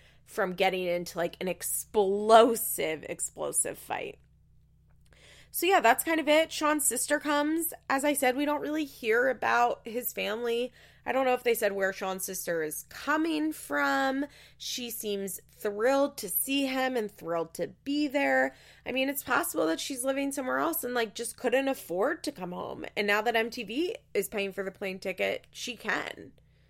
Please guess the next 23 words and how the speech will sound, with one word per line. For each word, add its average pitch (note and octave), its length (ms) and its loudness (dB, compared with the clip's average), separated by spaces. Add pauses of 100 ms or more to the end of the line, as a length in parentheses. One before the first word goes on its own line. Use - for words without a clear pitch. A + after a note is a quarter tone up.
(380)
So - 180 2
if A#3+ 100 0
that's C#4+ 280 0
the C#4 80 -2
case, B3+ 400 2
you D#4+ 80 0
know, A3+ 220 2
good G#3 220 0
for D4 200 -2
her. A#3 360 2 (1120)
Okay. G3 440 0 (880)
Let's - 240 -2
talk C5 400 0 (320)
Kaylin. G3+ 800 0 (260)
Should - 220 -4
we F4+ 80 0
talk F#4+ 280 0
Kaylin? D4 500 0
Where's B3+ 300 -4
Kaylin E3 360 -6
on - 100 -10
my - 140 -10
list? - 540 -8